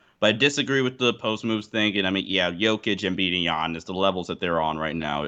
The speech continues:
is, is just insane. And no, I mean, guy, the chat saying one leg, so he was hurt again. I mean,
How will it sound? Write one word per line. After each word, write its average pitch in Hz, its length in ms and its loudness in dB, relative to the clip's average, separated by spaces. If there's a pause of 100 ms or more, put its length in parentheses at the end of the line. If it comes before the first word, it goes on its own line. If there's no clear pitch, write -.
is, 80 200 -2
is 82 240 -2
just 80 500 0 (480)
insane. 87 680 2
And 82 160 -4 (160)
no, 113 580 4
I 104 40 -8
mean, 104 320 -4 (640)
guy, 113 300 0
the 101 140 -6
chat 104 300 0
saying 95 220 -2
one 95 200 0
leg, 90 260 0
so 98 80 -6
he 90 40 -2
was 85 100 -8
hurt 98 200 -4
again. 80 340 -4 (340)
I 101 40 -4
mean, 90 280 0